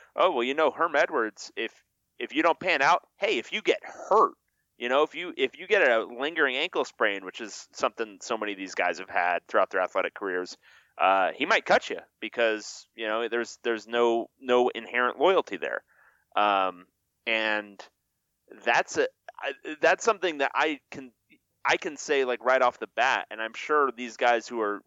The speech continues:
well versed at negative recruiting can think of even a better way to say it, but it's, it can't be good for the recruiting.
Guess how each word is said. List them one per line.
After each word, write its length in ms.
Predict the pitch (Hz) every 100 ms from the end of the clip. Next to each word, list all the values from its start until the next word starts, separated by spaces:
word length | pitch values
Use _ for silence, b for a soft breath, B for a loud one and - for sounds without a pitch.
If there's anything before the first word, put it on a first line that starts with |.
| _
well 220 | 113 123
versed 320 | 107 135 147 -
at 80 |
negative 360 | 110 113 107 104
recruiting 400 | 101 - 113 107
can 120 | 101
think 140 | 117 107
of 60 |
even 220 | 110 107
a 60 | 104
better 220 | 101 101
way 160 | 104 92
to 80 | 82
say 300 | - 120 85
it, 120 | - _ b b b b
but 240 | - 101 95 _ _ _ _ _
it's, 260 | 120 - -
it 160 | - 127
can't 320 | - 175 214 -
be 80 | 120
good 220 | 117 104
for 100 | -
the 100 | 92
recruiting. 420 | 78 - 80 -